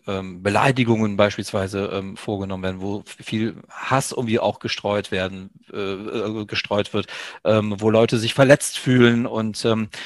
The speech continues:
da hat man schon den Eindruck, dass, ähm, hier eben nicht mehr eine Rolle gespielt wird, sondern dass man versucht sozusagen,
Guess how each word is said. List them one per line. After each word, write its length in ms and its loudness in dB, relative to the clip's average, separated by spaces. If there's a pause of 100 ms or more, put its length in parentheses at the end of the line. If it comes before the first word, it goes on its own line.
(260)
da 120 4
hat 220 0
man 100 -2
schon 360 -4
den 200 0
Eindruck, 500 0
dass, 460 -4
ähm, 320 -2
hier 560 0 (260)
eben 280 -4
nicht 200 -2
mehr 300 2 (160)
eine 200 2
Rolle 340 4
gespielt 600 0
wird, 140 0
sondern 260 -2
dass 160 -2
man 120 -6
versucht 420 -4
sozusagen, 520 0